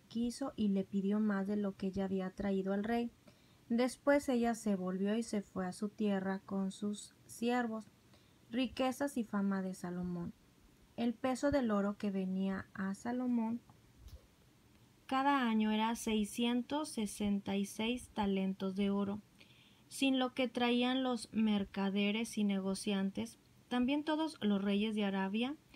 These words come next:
y los gobernadores de la tierra traían oro y plata a Salomón. Hizo también el rey Salomón doscientos paveses de oro batido, cada uno de los cuales tenía seiscientos siclos de oro labrado.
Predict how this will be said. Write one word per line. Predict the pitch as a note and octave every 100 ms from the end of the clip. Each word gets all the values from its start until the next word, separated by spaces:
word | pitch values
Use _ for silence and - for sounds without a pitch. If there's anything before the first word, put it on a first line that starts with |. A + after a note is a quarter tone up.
| - - -
y | - A#3+
los | A#3 A3
gobernadores | A3+ A3 G#3 G#3 G3+ G3+ G#3 A3
de | A3
la | G3
tierra | - G3+ G3 G#3
traían | G#3 G#3 G3 G3+ G#3+
oro | G#3 G#3
y | A#3
plata | A3+ G3+ F#3+ - F#3+
a |
Salomón. | F#3+ G3 F#3 F#3+ G3+ G#3+ - - - - - - -
Hizo | C#4+ E4+
también | E4 C#4+ A#3+ A3+
el | A3+
rey | G#3+ G3+
Salomón | G3 G#3 G3 F#3+ F#3+ G3+
doscientos | G3+ G#3 A#3+ A#3 A3+ B3+ C4+
paveses | - G3+ F#3+ F#3+ - G#3 G3
de | G3
oro | F#3+ G3
batido, | A#3 - A#3 G#3 A#3 - - - - - - - -
cada | D4 D4
uno | C#4 B3
de | A#3
los | G#3+ G#3 -
cuales | G#3 G3+ G#3 -
tenía | G#3+ G3+ G3 G3+
seiscientos | G#3+ G#3 - A3 A3 A#3+ A#3+
siclos | G#3+ - G#3 G#3
de | F#3+ F#3+
oro | F#3+ F#3+
labrado. | G3 G3 G#3 A3 A3 A3